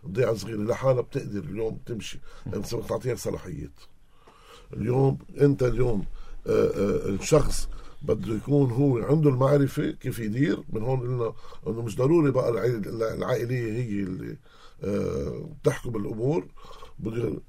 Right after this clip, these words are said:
Speaker 1: بده يكون عنده المعرفة، بدك تعطيه الصلاحيات،
Speaker 2: مهم.
Speaker 1: تحمله المسؤولية، تا آخر شي تحاسبه.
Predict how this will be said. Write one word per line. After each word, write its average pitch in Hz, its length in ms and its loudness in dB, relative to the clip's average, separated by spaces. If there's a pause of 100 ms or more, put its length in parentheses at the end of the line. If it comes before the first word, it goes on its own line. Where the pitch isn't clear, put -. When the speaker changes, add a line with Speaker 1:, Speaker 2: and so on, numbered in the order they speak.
(280)
Speaker 1:
بده 110 400 -2
يكون 127 320 4
عنده 123 220 0
المعرفة، 123 640 0 (480)
بدك 101 420 -2 (260)
تعطيه 117 260 2
الصلاحيات، 127 1000 2
Speaker 2:
مهم. 104 180 2 (460)
Speaker 1:
تحمله 160 360 6
المسؤولية، 151 880 6 (260)
تا 117 160 4
آخر 123 160 -2
شي - 160 -4
تحاسبه. - 440 -6